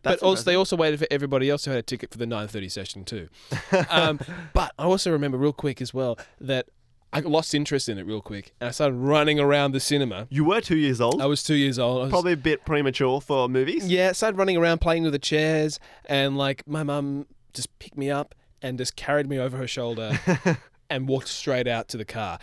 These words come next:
Speaker 2: And I was screaming the whole way. And you know what? Here's the thing. In, um, nineteen ninety-five in Canberra, there's not too many, uh, mixed race families, right? So here's my white mum
Speaker 1: <laughs>
Speaker 2: carrying this black baby
Speaker 1: <laughs> Oh my
Speaker 2: screaming, "Take me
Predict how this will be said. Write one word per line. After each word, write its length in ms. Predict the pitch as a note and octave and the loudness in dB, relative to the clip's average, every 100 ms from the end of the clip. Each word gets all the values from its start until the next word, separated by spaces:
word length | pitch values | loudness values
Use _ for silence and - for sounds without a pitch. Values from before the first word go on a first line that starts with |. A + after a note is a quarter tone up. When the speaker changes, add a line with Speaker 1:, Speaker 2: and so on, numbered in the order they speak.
| - | -10
Speaker 2:
And 80 | C3+ | -10
I 20 | |
was 100 | A2+ | -6
screaming 1120 | - - - - F#4+ F#4+ G4 G4 G4+ G4 F4+ E4 | -4 -2 -2 0 2 2 2 2 0 0 0 2
the 80 | |
whole 320 | C#4+ F4+ F#4 D#4+ | 2 2 2 2
way. 420 | D4+ D4+ D#4 D#4+ - - | 2 2 0 -6 -14 -10
And 280 | - G#3+ G#3 | 0 0 2
you 80 | G3+ | 0
know 60 | G#3 | 2
what? 160 | G#3 | 2
Here's 160 | G3 A3+ | 2 -4
the 60 | G#3 | -2
thing. 280 | F#3+ C#3 - | -2 -2 2
In, 260 | E3+ F3 | 2 4
um, 300 | E3 D#3+ D#3 - | 4 4 2 -2
nineteen 300 | F3 E3+ F#3 | -4 -4 -2
ninety-five 520 | D#3+ C#3 - C#3+ C3 | -2 -2 -2 -2 -2
in 120 | A#2+ | -6
Canberra, 340 | - D#3+ D3+ C3 | -6 -8 -6 -6
there's 140 | B2 | -8
not 120 | G#3+ | -10
too 140 | - A#3+ | -8 -6
many, 340 | G#3+ G3+ G3 - - - | -4 -4 -6 -10 -20 -8
uh, 220 | C3+ B2+ | -4 -4
mixed 300 | C3 C#3+ - | -4 -6 -6
race 200 | D3+ B2+ | -8 -8
families, 460 | - C3 B2+ D#2 - | -6 -4 -4 -8 -10
right? 220 | F#2+ D3+ - - - | -10 -10 -12 -20 -16
So 240 | - D3+ | -2 0
here's 300 | D3+ - A#3 | 0 0 0
my 160 | G3 E3+ | 2 4
white 340 | C#3+ D3 G#3 | 4 4 4
mum 420 | F3+ E3+ F3+ F3+ E3+ | 4 6 6 4 2
Speaker 1:
<laughs> 60 | - | 0
Speaker 2:
carrying 380 | F#3 F3+ F3+ F3+ | 2 6 6 6
this 160 | F3 D#3+ | 2 0
black 440 | C#3+ D3+ E3+ A#3 | 2 6 6 4
baby 440 | F3 E3+ G3 E3+ | 2 4 2 2
Speaker 1:
<laughs> 20 | C#3 | 0
Oh 20 | |
my 0 | |
Speaker 2:
screaming, 1000 | C3 - - E3+ F3 F#3 G3+ A3+ G3+ F#3 - - - - | 0 -2 0 4 6 8 6 4 4 2 -2 -12 -16 -10
"Take 300 | - A#4 A#4+ G4+ | 0 0 0 0
me 60 | A4+ | 0